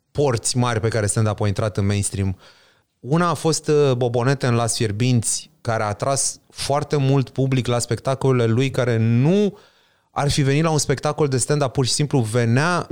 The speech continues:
să vadă ce face Bobonete. Bobonete întâmplător făcea stand-up, ei voiau să vadă orice face Bobonete și atunci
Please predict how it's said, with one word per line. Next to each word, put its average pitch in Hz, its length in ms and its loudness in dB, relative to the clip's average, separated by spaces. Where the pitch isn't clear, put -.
să 139 180 -2
vadă 143 380 0
ce - 220 -2
face 170 320 -2
Bobonete. 139 500 0
Bobonete 123 500 0
întâmplător 135 500 0
făcea 135 280 0
stand-up, 131 360 0
ei 120 80 2
voiau 120 200 0
să 147 140 -2
vadă 135 220 -2
orice 139 280 0
face 123 300 -2
Bobonete 104 540 -2
și - 140 -2
atunci 143 280 -2